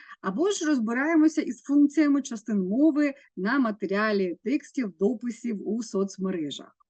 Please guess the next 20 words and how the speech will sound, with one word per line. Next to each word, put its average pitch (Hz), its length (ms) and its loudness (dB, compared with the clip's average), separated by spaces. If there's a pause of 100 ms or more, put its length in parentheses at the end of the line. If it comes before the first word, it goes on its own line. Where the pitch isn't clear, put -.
(580)
Е, 202 200 0
або 320 300 2
ж 254 280 -4
закріплюємо 262 880 0
тему 247 360 2
відмінювання 196 680 0
числівників, 294 800 2
яка 208 300 -8
вкрай 233 400 -4
важко 247 420 -6
дається 214 480 -6
сучасним 214 600 -6
учням, 208 440 -6 (340)
е, 220 120 -2
і 320 120 -2
при 262 140 -6
цьому 339 280 0
моделюємо 262 600 0
ситуацію 269 680 -6 (100)
подорожі, 226 680 -2